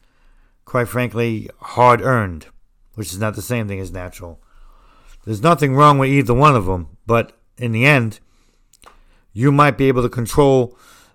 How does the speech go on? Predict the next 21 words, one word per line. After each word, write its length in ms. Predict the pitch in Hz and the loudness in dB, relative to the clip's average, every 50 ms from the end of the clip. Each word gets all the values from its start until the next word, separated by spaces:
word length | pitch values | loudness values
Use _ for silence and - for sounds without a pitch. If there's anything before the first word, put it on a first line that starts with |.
| _ - | _ -8
the, 260 | 107 117 117 113 113 | -4 -2 0 2 2
uh, 160 | 113 110 110 104 | 2 2 2 0
the 140 | 92 113 | 0 0
rewrites 720 | 113 113 127 147 147 123 123 120 113 113 107 - - - | 0 2 2 2 4 4 4 4 4 2 0 -4 -8 -8
and 120 | 117 113 107 | -8 -4 -4
the 120 | 107 101 | -4 -2
hard-earned 600 | 98 113 127 127 120 113 117 131 127 123 120 110 | 2 4 6 6 6 4 2 2 2 2 0 -2
stuff, 440 | 92 - - 104 101 98 95 - - | -6 -6 -4 -2 -2 -2 -4 -8 -6
but, 240 | - 107 101 101 - | -4 -4 -4 -4 -10
uh, 300 | 101 107 101 - 98 - - | -10 -10 -10 -10 -12 -14 -12
when 180 | - 117 113 113 | -8 -6 -6 -6
it 80 | 110 101 | -6 -6
comes 300 | - - 127 120 101 - | -6 -6 -6 -6 -4 -6
to 100 | 117 104 | -6 -6
being 320 | 98 117 117 117 110 101 | -4 -6 -4 -4 -6 -6
hit 260 | 82 90 135 139 _ | -6 -6 -8 -6 _
by 140 | - 117 113 | -4 -2 -2
a 80 | 104 101 | -2 -2
bolt 340 | 90 120 120 120 113 - | 0 2 2 2 2 0
of 180 | 117 113 101 98 | -4 -4 -4 -4
inspiration, 720 | 117 117 101 - - 113 127 139 139 113 - 123 123 110 | -6 -8 -8 -8 -6 -2 -2 -2 -2 -4 -6 -10 -10 -10